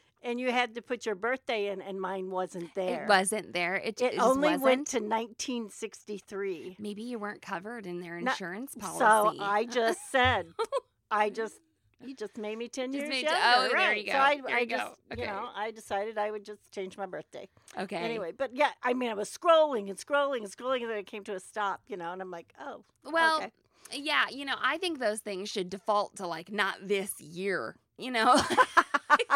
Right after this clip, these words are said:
Speaker 2: Like
Speaker 1: Well, yeah, you, and you have to scroll. You can't put in the year.
Speaker 2: Yeah,
Speaker 1: You can't
Speaker 2: right.
Speaker 1: type in the year, right.
Speaker 2: Yeah.
Speaker 1: So,
Speaker 2: Yeah.
Speaker 1: um, maybe they think I'm too old to type in
Speaker 2: <laughs> Yeah,
Speaker 1: the year.
Speaker 2: that's right.
Speaker 1: <laughs> So they, that I need to recognize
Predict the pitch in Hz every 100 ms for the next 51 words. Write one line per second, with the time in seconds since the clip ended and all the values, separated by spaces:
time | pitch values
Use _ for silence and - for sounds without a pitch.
0 | 349 - 571 269 - - 370 466 392 -
1 | - - 311 320 370 392 403 330 320 320
2 | 311 311 320 277 - 294 302 220 - 277
3 | - 262 277 311 226 170 113 254 254 170
4 | 156 254 208 240 226 247 247 214 156 220
5 | 180 143 - - _ _ - 269 226 214
6 | - 202 170 226 226 277 311 277 262 226
7 | 220 214 185 180 - 180 254 269 185 180
8 | 170 180 214 392 - - - 622 - -
9 | - - _ - 640 - - - 262 262
10 | 233 233 240 240 214 233 214 226 208 170
11 | 196 240 254 202 208 185 190